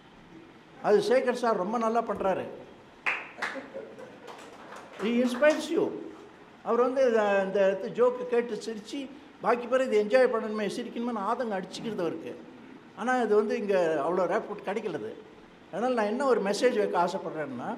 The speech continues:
இந்த ஹியூமர் வந்து நீங்க அங்க வந்து ஜோக் சொல்றதை விட முக்கியம், அங்க சிரிக்கணும் நீங்க. அங்க சின்ன ஜோக்கா இருந்தா ரசிக்க கத்துக்கோங்க. அந்த ரசிக்கத்தன்மையே ஒரு பெரிய ஒரு ப-, பியூட்டிஃபுல் ஹியூமர் இது. அந்த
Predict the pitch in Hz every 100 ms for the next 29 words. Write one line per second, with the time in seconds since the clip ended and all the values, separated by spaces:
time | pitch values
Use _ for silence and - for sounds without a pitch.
0 | - - - - - - - 185 190 -
1 | 262 285 285 254 220 247 226 202 185 180
2 | 175 196 240 156 247 247 247 208 208 185
3 | 208 180 - 151 156 262 - - - -
4 | - 175 175 - 269 277 277 180 120 98
5 | - - - - - - - - - -
6 | - 175 175 165 151 104 - 165 269 196
7 | 202 170 165 214 143 180 - 226 - 156
8 | - 135 113 120 139 202 320 294 247 240
9 | 269 262 - 196 208 220 180 160 165 147
10 | 139 143 185 165 190 165 170 170 123 -
11 | - - - - - - 156 180